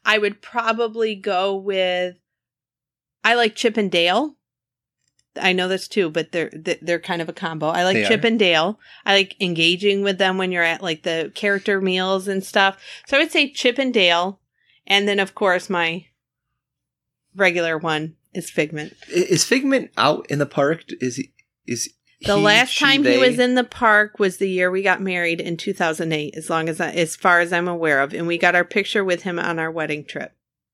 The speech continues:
Speaker 2: Wow.
Speaker 1: Yes. And before that, when I was, when we were younger, you could get it with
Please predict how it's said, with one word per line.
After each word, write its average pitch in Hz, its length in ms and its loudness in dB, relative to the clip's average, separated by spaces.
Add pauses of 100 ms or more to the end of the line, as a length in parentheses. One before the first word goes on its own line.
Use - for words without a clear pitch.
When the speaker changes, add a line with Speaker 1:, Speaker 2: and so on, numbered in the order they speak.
(180)
Speaker 2:
Wow. 113 500 4 (1040)
Speaker 1:
Yes. 147 480 -6 (880)
And 196 380 2 (1080)
before 226 560 2
that, 175 340 4
when 180 300 -4
I 185 180 2
was, 175 240 -4
when 190 200 -2
we 185 140 -2
were 180 120 -2
younger, 175 560 2
you 160 200 -4
could 170 220 -8
get 170 140 2
it 165 120 0
with 160 240 -4